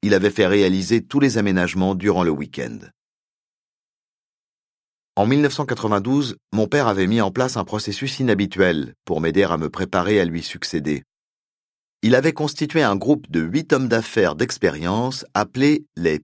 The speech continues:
Pinault Trustees. Leur travail consistait à évaluer dans le temps ma capacité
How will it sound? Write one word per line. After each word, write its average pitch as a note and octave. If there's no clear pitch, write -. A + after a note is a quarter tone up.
Pinault E3
Trustees. G2
Leur F#2
travail A#2+
consistait -
à D#2+
évaluer F#2+
dans F2+
le D2+
temps B2
ma E2+
capacité A2+